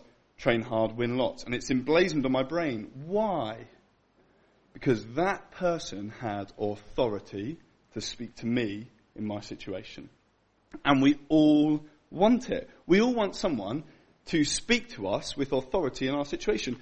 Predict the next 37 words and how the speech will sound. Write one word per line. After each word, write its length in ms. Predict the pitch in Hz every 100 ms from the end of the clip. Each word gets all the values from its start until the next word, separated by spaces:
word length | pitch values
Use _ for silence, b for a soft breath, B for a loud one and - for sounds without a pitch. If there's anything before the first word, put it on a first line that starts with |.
| b
Have 160 | - 262
a 60 |
look 280 | 233 127 127 - -
at 180 | 156 156
that 280 | 143 - -
first 280 | 165 160
verse 280 | 135 139 117
that 80 | 104
we 80 | 117
read, 280 | 117 107 107
or 100 | 120
first 280 | 156 135 -
two 120 | 120
verses. 460 | 98 - - - b b b b
"He 120 | 135
went 180 | 180 240
down 200 | 226 220
to 80 | -
Capernaum," 500 | - 139 120 120 160
that's 160 | 123
Jesus, 500 | - 117 101 117 -
"town 240 | - - 185
in 80 | 165
Galilee. 460 | 110 107 110 156 - _ _ -
On 140 | 196
the 80 | 233
Sabbath, 520 | - 120 151 - - _ _
he 100 | 196
taught 260 | - 143 -
the 60 |
people. 480 | - 233 - - - _ _ _ _ _ _ _ _ _ _ -
They 280 | 117 165 170
were 260 | 135 120 -
amazed 1000 | 110 107 110 117 123 127 120 107 - -
at 140 | 113
his 120 | 110 107
teaching." 640 | - 135 - 92 98